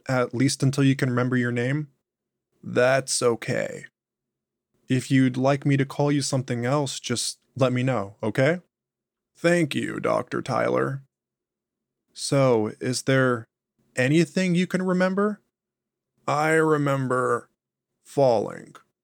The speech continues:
Falling away from a tall light. And I remember how I was feeling. Anger,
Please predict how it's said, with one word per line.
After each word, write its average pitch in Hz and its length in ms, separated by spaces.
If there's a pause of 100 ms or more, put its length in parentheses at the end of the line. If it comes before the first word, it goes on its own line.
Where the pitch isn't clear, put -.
(500)
Falling 175 480
away 131 440
from 117 240
a 113 60
tall 113 380
light. 107 360 (760)
And 131 180
I 143 80
remember 147 600
how 123 280
I 127 80
was 117 220
feeling. 120 580 (840)
Anger, 131 680